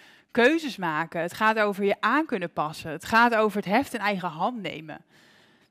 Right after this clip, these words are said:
En het gaat niet over hoe vaak je reist of vijfentwintig landen bezoeken in twee jaar. Ik wil afsluiten met één vraag.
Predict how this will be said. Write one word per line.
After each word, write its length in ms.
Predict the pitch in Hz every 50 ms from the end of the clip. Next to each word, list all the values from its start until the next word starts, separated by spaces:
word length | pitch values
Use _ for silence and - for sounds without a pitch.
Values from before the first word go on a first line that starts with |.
| _ _
En 140 | - 208 208
het 100 | 214 208
gaat 220 | - 240 240 220
niet 300 | 214 220 254 294 285 -
over 640 | 220 214 208 202 170 170 190 175 165 160 160 165 -
hoe 160 | - 175 185 170
vaak 320 | - - 202 165 165 160
je 180 | - 175 175 165
reist 500 | 170 175 160 151 151 156 151 - - -
of 340 | 160 165 - - - - - _ _
vijfentwintig 640 | _ - - 175 170 185 170 151 - 185 185 - 165
landen 260 | 180 165 160 175 180
bezoeken 340 | 175 170 170 175 170 - 160
in 100 | 160 160
twee 300 | - - 165 160 156 160
jaar. 460 | 165 147 143 110 98 120 - - - _ _ _ _ _ _ _ _ _ _ _ _ _ _ _ _ _ _ _ _ _ _ _ _ _ _ _ _ _ _ _ _ _ _ _ _ _ _ _ _ _ _ _ _ _ _ _ _ _ _ _ _ _ _ _ _ _ _ _ _ _ _ _ _ _ _ _ _ _ _ _ _ _ _ _ _ _ _ _ _ _ _ _ _ _ _ _ _ _ _ _ _ _ _ _ -
Ik 120 | - 226 190
wil 120 | 240 254
afsluiten 500 | - 269 269 - - 277 254 254 233 233
met 100 | 226 -
één 220 | - 214 208 208
vraag. 640 | 175 - - 180 165 196 277 370 - - - -